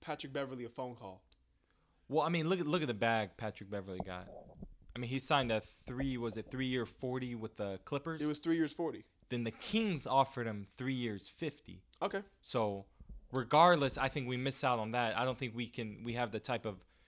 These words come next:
Speaker 1: I, you know, I,
Speaker 2: you know, the risk
Speaker 1: you
Speaker 2: to
Speaker 1: can
Speaker 2: really
Speaker 1: call, you
Speaker 2: throw.
Speaker 1: can call me crazy, but I wouldn't mind giving Patrick Beverley three-year fifty.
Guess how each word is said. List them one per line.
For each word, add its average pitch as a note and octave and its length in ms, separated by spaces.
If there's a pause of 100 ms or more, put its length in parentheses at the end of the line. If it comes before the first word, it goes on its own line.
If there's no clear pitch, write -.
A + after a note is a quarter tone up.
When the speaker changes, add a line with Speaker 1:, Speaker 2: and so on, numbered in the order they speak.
(120)
Speaker 1:
I, D4+ 200
you F#3+ 120
know, A#3 200
I, F3+ 260
Speaker 2:
you C#3+ 80
know, C3+ 160
the A#2+ 100
risk B2+ 440
Speaker 1:
you E3 60
Speaker 2:
to A3+ 60
Speaker 1:
can - 100
Speaker 2:
really B3 100
Speaker 1:
call, A3+ 100
you E3+ 120
Speaker 2:
throw. - 80
Speaker 1:
can B3 100
call A3 160
me F3+ 100
crazy, E3+ 380
but C3 340 (880)
I F#3+ 100
wouldn't G3+ 260
mind D#3 260
giving C#3 220
Patrick C3 340
Beverley A2+ 280
three-year G#2+ 280
fifty. G#2 380